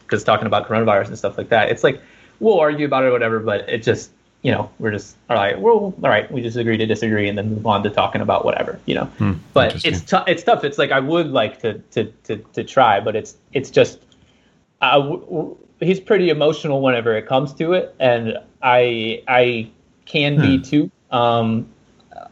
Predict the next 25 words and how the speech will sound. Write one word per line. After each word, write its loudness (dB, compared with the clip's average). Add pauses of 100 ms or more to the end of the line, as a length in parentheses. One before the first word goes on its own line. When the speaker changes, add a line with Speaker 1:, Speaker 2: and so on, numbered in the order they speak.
(140)
Speaker 1:
like, 2
not 2
emo-, 0
not 0
emotional, 0
but -4
just, -10
like, 0
pa-, -4
like, 4
just -4
passionate -2
about -4
it -4
because, 0
you -4
Speaker 2:
Passionate. -6
Speaker 1:
know, -14 (200)
Speaker 2:
He -8
gets 0
Speaker 1:
it's 2
a, 8
it's 4
a 2
Speaker 2:
angry? -4